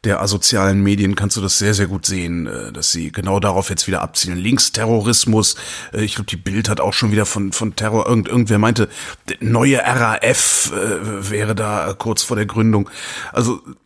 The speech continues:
wirklich ein ganz, ganz interessantes Ding. Ich hab ein paar Artikel für die Shownotes. Kann man mal verfolgen und kann sich immer wieder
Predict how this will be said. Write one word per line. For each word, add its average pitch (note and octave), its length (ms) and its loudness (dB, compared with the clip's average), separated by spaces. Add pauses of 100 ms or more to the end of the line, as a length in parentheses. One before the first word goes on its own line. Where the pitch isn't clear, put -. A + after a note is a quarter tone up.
(260)
wirklich E3+ 560 -2
ein D#3 60 4
ganz, D#3 320 2
ganz C#3 320 2
interessantes B2+ 540 0
Ding. C3+ 140 0
Ich A#2+ 100 0
hab C3+ 120 -2
ein - 60 -20
paar B2+ 180 0
Artikel B2+ 640 0
für - 180 -8
die G2 320 -2 (400)
Shownotes. C3 520 2 (540)
Kann D3+ 120 2
man D#3+ 100 6
mal C#3 100 4
verfolgen C3+ 480 2
und G#2+ 120 -2
kann A#2 160 2
sich A2+ 140 -2
immer C3 220 4
wieder B2+ 480 2